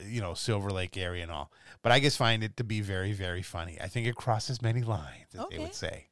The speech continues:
Speaker 2: All right.
Speaker 1: So if you haven't seen it, it's, uh, you know, again, one of these single camera comedies. And I think we're already on to season two, they say.
Speaker 2: Okay.
Speaker 1: Wow.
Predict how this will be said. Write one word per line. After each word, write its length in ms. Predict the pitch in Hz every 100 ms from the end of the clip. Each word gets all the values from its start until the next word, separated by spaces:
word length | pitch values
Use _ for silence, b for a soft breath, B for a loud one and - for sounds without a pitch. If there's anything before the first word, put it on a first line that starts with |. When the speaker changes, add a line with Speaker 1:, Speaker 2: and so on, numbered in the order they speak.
| -
Speaker 2:
All 80 | 294
right. 300 | 302 285 349
Speaker 1:
So 100 | -
if 60 | 110
you 60 |
haven't 360 | 107 127 131 131
seen 280 | - 117 107
it, 140 | 104 _ _ _ _ -
it's, 240 | 107 - -
uh, 300 | 104 98 95
you 120 | 107 107
know, 100 | 95
again, 220 | 101 95
one 140 | 104
of 60 | 104
these 160 | 101 101
single 320 | 120 113 107
camera 440 | - 110 101 98 98
comedies. 640 | 101 95 95 95 95 - _ _ _ _ _ -
And 160 | 92
I 80 | 90
think 280 | 98 113 104
we're 140 | 107 101
already 360 | 95 98 101
on 160 | 90 92
to 100 | 87
season 460 | - 101 101 87 -
two, 260 | - 113
they 140 | 139 156
say. 380 | - 170 180 -
Speaker 2:
Okay. 160 | 180 160
Speaker 1:
Wow. 260 | 95 101